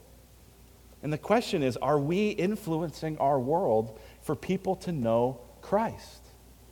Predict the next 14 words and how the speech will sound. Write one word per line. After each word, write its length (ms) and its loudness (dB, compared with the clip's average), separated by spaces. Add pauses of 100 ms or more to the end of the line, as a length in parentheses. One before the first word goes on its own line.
(1300)
W-, 360 2
w-, 180 -4
the 100 4
church 260 4
that 100 8
I 60 8
spoke 300 4
at 160 4
the 80 0
first 280 -2
week 240 -4
there 160 2
in 60 -2
Istanbul, 580 -6